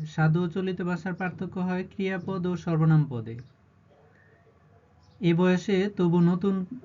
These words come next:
কিছু তো করো, এখানে তবু হচ্ছে একটা অব্যয় পদ।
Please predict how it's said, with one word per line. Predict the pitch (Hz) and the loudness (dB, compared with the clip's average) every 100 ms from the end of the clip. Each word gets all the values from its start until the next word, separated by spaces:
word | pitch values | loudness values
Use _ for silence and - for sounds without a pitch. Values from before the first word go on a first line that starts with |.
| - - | -12 -6
কিছু | - 160 180 | -2 -2 -2
তো | 175 185 | -2 -2
করো, | 185 185 170 127 - - - | 0 2 0 -2 -8 -14 -2
এখানে | 151 180 175 170 202 | 0 2 2 2 0
তবু | 185 180 185 | 0 2 2
হচ্ছে | 180 175 - | 0 -6 -4
একটা | 185 - 190 269 - - - - - _ _ 170 | -4 -2 -4 -4 -8 -20 -20 -20 -20 _ _ 0
অব্যয় | 160 143 160 151 | 2 4 6 6
পদ। | 127 | 2